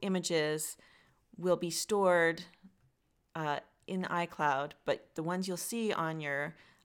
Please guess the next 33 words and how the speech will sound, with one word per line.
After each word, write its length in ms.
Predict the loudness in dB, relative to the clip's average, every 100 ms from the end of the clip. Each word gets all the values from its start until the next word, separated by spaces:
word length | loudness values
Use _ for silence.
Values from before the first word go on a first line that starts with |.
| 4
iPad 540 | 4 2 0 0 2
or 80 | 2
iPhone 680 | 4 4 0 -2 -2 -4 -8 -18 _ _ _
will 320 | -6 2 4 2
be, 540 | 0 -4 -2 -4 -6 -8 -10
like, 220 | -10 -10
an 80 | 0
optimized, 480 | 0 0 -2 -4 -4
smaller 420 | -4 0 0 0
version, 760 | 0 0 0 -2 -6 -8 -12 -10
and 200 | -6 -6
then, 460 | -4 -6 -6 -8 -12 _ _ _ _ _ _
you 100 | -6
know, 60 | -4
you 120 | -6
can 160 | -4
always 220 | -4 -2 4
access 760 | 6 6 2 -2 0 -2 -8 -4
the 420 | -2 -2 -2 -6 -10 -18
full 280 | -6 -4 0
res 240 | -2 -2
version, 520 | -4 -4 -6 -8 -10 -14 _
but 180 | -6 -4
they 100 | -4
won't 180 | -4 -4
be 80 | -6
taking 280 | -8 -8 -8
up 80 | -8
so 100 | -10
much 120 | -10
space 320 | -8 -8 -8
on 80 | -8
your 260 | -6 -8